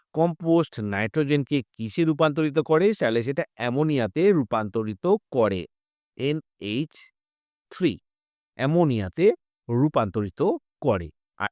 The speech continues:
অ্যামাইনো অ্যাসিড কি হয় বলো তো? প্রোটিন যখন সংশ্লেষিত হয় তখন সেটা অ্যামাইনো অ্যাসিডে রূপান্তরিত হয়।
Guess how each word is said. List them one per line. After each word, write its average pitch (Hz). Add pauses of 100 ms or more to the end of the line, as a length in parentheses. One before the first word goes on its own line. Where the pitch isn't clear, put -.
অ্যামাইনো 180
অ্যাসিড 190
কি 196
হয় 185
বলো 190
তো? 247 (180)
প্রোটিন 151 (120)
যখন 120
সংশ্লেষিত 165
হয় 196
তখন 110
সেটা -
অ্যামাইনো 165
অ্যাসিডে 165 (340)
রূপান্তরিত 95 (160)
হয়। -